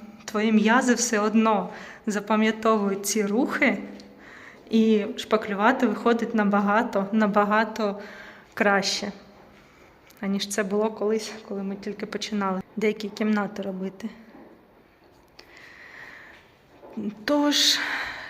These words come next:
процес я вам показувати не буду, а ось інструмент покажу, бо тут є нюанси, є зайві куплені інструменти, якими ми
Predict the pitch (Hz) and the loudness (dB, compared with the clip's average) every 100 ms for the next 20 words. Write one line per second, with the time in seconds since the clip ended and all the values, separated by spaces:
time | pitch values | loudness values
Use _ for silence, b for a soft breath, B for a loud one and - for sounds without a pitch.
0 | B - 226 254 247 240 214 220 220 214 | B -6 0 2 2 2 0 0 -2 -4
1 | 214 220 220 226 226 262 359 269 - 214 | -2 -4 -2 -2 0 2 4 2 2 2
2 | 240 247 - 233 220 - 214 226 330 - | 2 0 0 0 0 0 0 2 0 -2
3 | - - 233 190 190 - B B B B | -8 -6 -4 -2 -4 -8 B B B B
4 | 208 202 262 262 - B B B B B | -10 -6 -6 -6 -10 B B B B B
5 | B B - 220 220 208 214 262 269 226 | B B -2 0 2 2 4 4 2 -2
6 | 220 - - - - B B B B B | -4 -6 -16 -18 -20 B B B B B
7 | - 226 240 233 208 240 254 233 233 233 | -2 2 4 6 6 6 6 2 0 -2
8 | 226 220 220 214 - 220 220 262 254 214 | -2 0 0 0 -2 -2 2 2 0 -2
9 | 220 208 208 208 214 214 | -2 -2 0 0 0 0